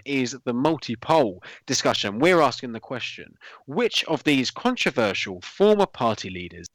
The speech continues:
is your favourite? So the options for the, this poll are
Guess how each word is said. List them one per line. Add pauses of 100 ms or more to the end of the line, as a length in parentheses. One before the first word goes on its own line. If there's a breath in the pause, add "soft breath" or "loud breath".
is
your
favourite? (300 loud breath)
So
the
options
for
the,
this
poll (240)
are